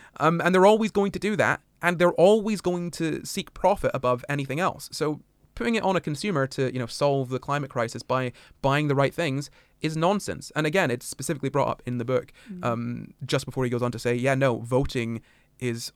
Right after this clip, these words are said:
Speaker 1: it's this sort of neoliberal idea that consumer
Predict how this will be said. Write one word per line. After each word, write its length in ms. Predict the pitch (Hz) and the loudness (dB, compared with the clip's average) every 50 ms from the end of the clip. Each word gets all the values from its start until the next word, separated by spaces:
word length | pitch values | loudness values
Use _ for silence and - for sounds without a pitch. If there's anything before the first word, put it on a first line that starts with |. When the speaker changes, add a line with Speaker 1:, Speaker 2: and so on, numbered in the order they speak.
| - 113 110 | -10 -8 -6
Speaker 1:
it's 180 | - 139 131 - | -6 -6 -8 -8
this 180 | - - 135 - | -10 -10 -6 -2
sort 160 | - 143 139 | 0 0 0
of 60 | 123 | 0
neoliberal 480 | 127 131 135 135 127 123 117 120 120 113 | 0 0 0 0 0 0 -2 -2 -2 -2
idea 420 | 107 113 - - 175 156 113 110 117 - | -2 -4 -2 0 0 2 2 0 -2 -2
that 180 | 117 117 - - - - - _ | -2 -2 -2 -2 -6 -14 -20 _
consumer 720 | - - 127 117 - - - 127 123 120 117 113 110 110 | -8 -8 -6 -6 -6 -6 -4 -4 -2 -2 -2 -4 -4 -6